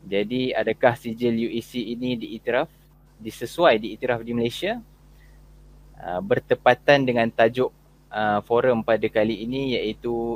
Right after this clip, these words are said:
Iktiraf U E C, Hancurkan Perpaduan Negara. Inilah kunci utama forum yang ingin kita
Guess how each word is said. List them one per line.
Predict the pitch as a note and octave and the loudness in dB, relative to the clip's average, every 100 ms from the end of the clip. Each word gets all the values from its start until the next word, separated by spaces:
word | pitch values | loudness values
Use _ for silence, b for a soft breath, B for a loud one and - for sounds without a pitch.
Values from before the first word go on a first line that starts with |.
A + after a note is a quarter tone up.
| - | -6
Iktiraf | A#2+ - A#2+ C3 C3 | -10 -6 0 2 2
U | A#2+ F#2+ | -2 -6
E | A#2+ | -6
C, | - D3+ D3 D3 C#3+ | -6 -4 -4 -6 -12
Hancurkan | - A#2 A#2 - C#3 - C3 G#2+ F#2 | -8 -6 -6 -4 -4 -2 0 0 -2
Perpaduan | - G#2+ - G#2 A2 G#2 G2+ | -8 -10 -4 -4 0 -2 -2
Negara. | G2 G2 F#2 - - - _ b b b b - | -4 -6 -6 -16 -20 -20 _ b b b b -10
Inilah | A#2 D3 E3+ D#3 | -4 4 4 4
kunci | C#3 C3 - C3 | -2 -6 -6 -8
utama | B2 B2 B2+ C3+ | 0 2 2 0
forum | B2+ B2 C3 B2 | 0 2 2 2
yang | A#2+ | 0
ingin | A2 B2 B2 | -2 -6 -6
kita | A#2+ | -8